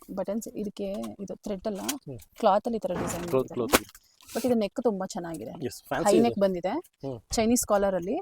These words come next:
Speaker 1: ತುಂಬಾನೇ ಚೆನ್ನಾಗಿದೆ. ಇದು ರೇಂಜ್ ಏನ್ ಬರುತ್ತೆ ಸರ್ ಇದು?
Speaker 2: ಯಾವುದು? ಅದು ಸೆವೆನ್ ಫಿಫ್ಟಿ, ಮ್ಯಾಮ್.
Speaker 1: ಸೆವೆನ್ ಫಿಫ್ಟಿ, ತುಂಬಾನೇ
Speaker 2: ಇದು
Speaker 1: ಚೆನ್ನಾಗಿದೆ.
Speaker 2: ನೋಡಿ, ಫ್ಯಾನ್ಸಿ ಸ್ಲೀವ್ಸ್. ಇದು
Speaker 1: So ಇವಾಗೆಲ್ಲ ಫುಲ್ ಸ್ಲೀವ್ ಟ್ರೆಂಡ್ ಆಗ್ಬಿಟ್ಟಿದೆ
Speaker 2: ಎಸ್,
Speaker 1: ನೈಟಿ.
Speaker 2: ಇದು ಫ್ರಂಟ್ ಫ್ಲಿಟ್ ಬರುತ್ತೆ,
Speaker 1: ಹಾ.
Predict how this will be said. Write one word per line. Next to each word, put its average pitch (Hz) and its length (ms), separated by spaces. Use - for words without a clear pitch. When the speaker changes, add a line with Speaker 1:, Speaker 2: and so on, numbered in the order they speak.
Speaker 1:
ತುಂಬಾನೇ 190 360
ಚೆನ್ನಾಗಿದೆ. 165 500
ಇದು 180 200
ರೇಂಜ್ 233 280
ಏನ್ 214 140
ಬರುತ್ತೆ 180 220
ಸರ್ 175 180
ಇದು? 269 180
Speaker 2:
ಯಾವುದು? 147 200
ಅದು 165 140
ಸೆವೆನ್ 156 220
ಫಿಫ್ಟಿ, 117 240
ಮ್ಯಾಮ್. - 200
Speaker 1:
ಸೆವೆನ್ 180 220
ಫಿಫ್ಟಿ, - 320
ತುಂಬಾನೇ 175 280
Speaker 2:
ಇದು - 80
Speaker 1:
ಚೆನ್ನಾಗಿದೆ. 143 220
Speaker 2:
ನೋಡಿ, 127 120
ಫ್ಯಾನ್ಸಿ 123 320
ಸ್ಲೀವ್ಸ್. - 320
ಇದು 151 240
Speaker 1:
So - 260
ಇವಾಗೆಲ್ಲ 254 440
ಫುಲ್ 269 260
ಸ್ಲೀವ್ 262 240
ಟ್ರೆಂಡ್ 202 220
ಆಗ್ಬಿಟ್ಟಿದೆ 196 340
Speaker 2:
ಎಸ್, 190 100
Speaker 1:
ನೈಟಿ. - 160
Speaker 2:
ಇದು 180 120
ಫ್ರಂಟ್ 175 300
ಫ್ಲಿಟ್ 165 280
ಬರುತ್ತೆ, 123 300
Speaker 1:
ಹಾ. 190 380